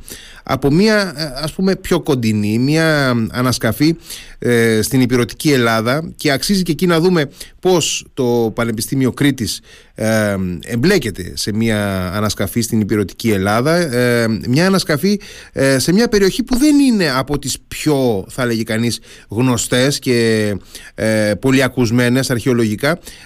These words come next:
στην Κρανώνα, στη Θεσσαλία.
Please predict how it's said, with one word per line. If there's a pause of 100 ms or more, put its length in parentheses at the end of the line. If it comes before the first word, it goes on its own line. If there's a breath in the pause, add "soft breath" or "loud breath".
στην
Κρανώνα, (120)
στη
Θεσσαλία.